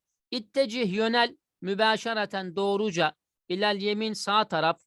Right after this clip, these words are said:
ilal yesar, sol tarafa doğru, emame, ön, beyne, arasında, gurbe, yakınında, mukabile, karşısında, fiz zaviyeti, köşede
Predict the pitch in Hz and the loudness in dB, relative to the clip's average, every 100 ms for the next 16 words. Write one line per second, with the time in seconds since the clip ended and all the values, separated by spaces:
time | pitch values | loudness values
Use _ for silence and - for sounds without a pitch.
0 | _ 170 180 190 185 185 202 190 - 202 | _ -2 2 2 0 -2 0 -2 -2 -4
1 | 185 160 143 143 131 127 151 214 - _ | -2 -2 -2 -4 -2 -2 -2 -6 -10 _
2 | _ - 185 214 226 220 165 - 202 240 | _ -2 0 2 2 2 0 2 0 -2
3 | - 180 214 214 165 143 175 190 - 208 | -10 -4 0 0 0 0 0 -2 -4 -4
4 | 208 226 - _ _ - 175 247 220 170 | 2 0 0 _ _ -12 -6 -4 0 0
5 | 139 160 220 214 220 226 233 240 - _ | 2 0 0 -2 -2 4 4 2 -4 _
6 | - 196 214 247 226 180 147 135 170 202 | -6 -4 0 2 2 2 -2 -2 0 0
7 | 226 214 226 226 233 233 - _ _ 226 | 0 -4 -4 2 4 4 -4 _ _ -8
8 | 233 190 214 208 220 202 156 139 190 190 | -6 0 4 4 4 0 -2 -6 -4 2
9 | 226 226 262 | 4 6 4